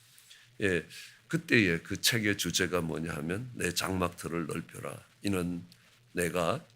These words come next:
좌우로 퍼지며 내 자손은 열방을 얻으며 황폐한 성읍들로 사람이 살 곳이 되게 할 것임이라"라는 오늘 본문의 말씀이었습니다.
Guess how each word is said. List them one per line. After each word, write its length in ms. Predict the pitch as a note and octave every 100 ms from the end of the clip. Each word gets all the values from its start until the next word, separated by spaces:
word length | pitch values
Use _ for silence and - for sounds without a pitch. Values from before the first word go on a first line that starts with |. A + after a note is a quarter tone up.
| _
좌우로 480 | - C#2+ F#2 F#2+ G2
퍼지며 540 | - E2 F2+ E2+ D2+ D2
내 220 | D#2 E2+
자손은 680 | - D2+ - D2+ D#2 B2 D3 -
열방을 600 | F#2 G2 F2+ G2 G2 G2
얻으며 520 | - E2 D#2+ D#2+ E2+ B2 - _ -
황폐한 500 | A2+ A2+ A2 G#2 F2+
성읍들로 600 | - F#2+ F2 F#2 F2 E2
사람이 600 | - - F#2 F2+ F#2 A2+
살 340 | - - E2+ -
곳이 460 | D#2+ - E2+ E2+ - - - - _
되게 240 | - F2+ D#2+
할 260 | - D#2+
것임이라"라는 1400 | - D2+ - D2 C2+ C#2+ C#2 B1 - - E2+ E2 F2 E3 - _
오늘 300 | - F2 D#2+
본문의 420 | E2 E2 E2+ D#2+ D2+
말씀이었습니다. 1000 | - - - - - - - - -